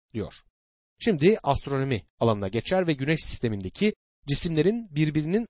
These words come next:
aynı olmadığını söyler. Güneş ayla aynı maddeden yapılmamıştır. Yıldızlarla da aynı maddeden yapılmamıştır. Yıldızlar birbirinden farklıdır. Bir güneş sistemi, bir yıldız sistemi, gezegenler ve güneşler vardır.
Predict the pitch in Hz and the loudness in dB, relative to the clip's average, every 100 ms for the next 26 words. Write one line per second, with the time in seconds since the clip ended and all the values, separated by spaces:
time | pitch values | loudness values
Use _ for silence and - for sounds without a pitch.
0 | - 156 160 120 - 190 170 113 98 123 | -2 2 2 0 2 4 6 4 0 -2
1 | - 101 85 76 - _ _ _ _ _ | -4 -6 -6 -12 -16 _ _ _ _ _
2 | _ 139 190 226 - - 170 160 101 143 | _ 2 4 4 2 2 4 4 4 0
3 | 175 170 190 127 113 107 160 202 160 170 | 0 0 0 0 0 2 0 0 0 0
4 | 147 98 85 - - - _ _ _ _ | 2 -4 -6 -12 -12 -18 _ _ _ _
5 | 127 139 139 160 214 165 101 143 - 165 | 2 2 4 4 6 6 4 0 2 2
6 | 147 107 123 117 104 127 170 _ - 139 | 2 2 0 0 0 0 -2 _ 4 4
7 | 117 95 87 - 76 - _ _ _ _ | 4 -6 -8 -10 -12 -18 _ _ _ _
8 | _ _ 135 143 123 107 113 185 170 165 | _ _ 4 6 6 2 6 6 6 2
9 | 120 101 120 190 - 143 127 98 78 - | 2 0 0 0 0 0 0 -2 -8 -14
10 | - _ _ _ _ _ _ - 185 269 | -18 _ _ _ _ _ _ 2 4 6
11 | 175 165 202 - 127 - 110 127 185 165 | 4 2 2 0 -4 -2 -2 -2 -2 0
12 | 220 147 127 156 - - - 104 165 202 | 2 4 4 2 0 -2 -2 0 0 0
13 | - 123 143 123 107 104 185 208 185 135 | 0 2 2 2 -2 0 0 2 0 0
14 | 113 - 101 87 85 78 - | -2 -2 -4 -4 -8 -12 -20